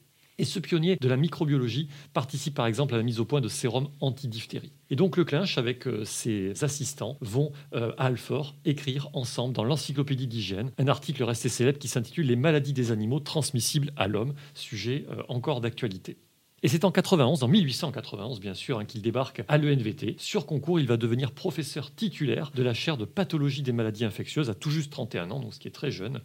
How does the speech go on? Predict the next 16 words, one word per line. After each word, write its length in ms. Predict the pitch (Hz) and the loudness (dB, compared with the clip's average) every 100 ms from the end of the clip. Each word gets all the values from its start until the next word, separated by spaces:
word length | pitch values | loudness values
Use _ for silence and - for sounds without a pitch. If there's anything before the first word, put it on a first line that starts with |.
| - | -2
Alors 220 | 110 107 | 2 4
les 80 | 117 | 4
Toulousains, 400 | 123 113 143 123 | 2 2 4 4
hein, 40 | |
qui 140 | 120 101 | 2 -2
voient 160 | 110 | 0
arriver 280 | 101 104 120 | 0 0 -2
ce, 340 | 120 - 95 92 | -2 -4 -4 -4
cet 260 | - - | -4 -4
Alforien 500 | 101 - 95 104 117 | -4 -2 -2 0 -2
nouveau 300 | 107 101 131 | -2 -2 -2
sont 240 | 143 117 107 | -4 -6 -8
un 60 | |
petit 160 | 90 - | -8 -6
peu 180 | 98 113 | -2 0
inquiets. 480 | 143 - 196 208 | 0 0 0 0